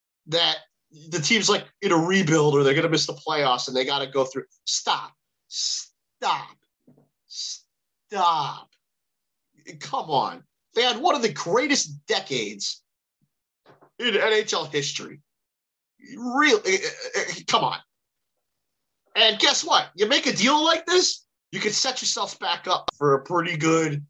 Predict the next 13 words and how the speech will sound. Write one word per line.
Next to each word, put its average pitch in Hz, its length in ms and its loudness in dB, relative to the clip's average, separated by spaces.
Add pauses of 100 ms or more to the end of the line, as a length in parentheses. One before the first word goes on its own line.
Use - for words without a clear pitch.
(540)
r-, 131 520 -10
rebirth 143 760 2
and 139 120 2
a 135 140 -2 (180)
boost 156 540 -2 (920)
to 175 100 -4
be 156 240 -4
back 147 460 -4 (480)
being 147 640 0 (1400)
in 170 140 -6
the 156 100 0
hunt 147 320 0
again 107 400 -8